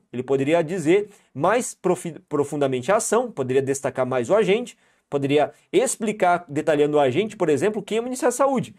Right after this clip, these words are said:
Ah, o Ministério da Saúde é o setor do executivo responsável por cuidar de políticas públicas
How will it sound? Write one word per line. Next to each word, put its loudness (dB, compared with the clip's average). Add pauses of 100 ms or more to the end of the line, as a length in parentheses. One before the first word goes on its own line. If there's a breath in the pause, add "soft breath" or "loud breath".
(180 soft breath)
Ah, 2
o 2
Ministério 0
da -6
Saúde 2
é 4
o 2
setor 2
do 2
executivo -2
responsável 0
por 0
cuidar 2
de -4
políticas -2
públicas -2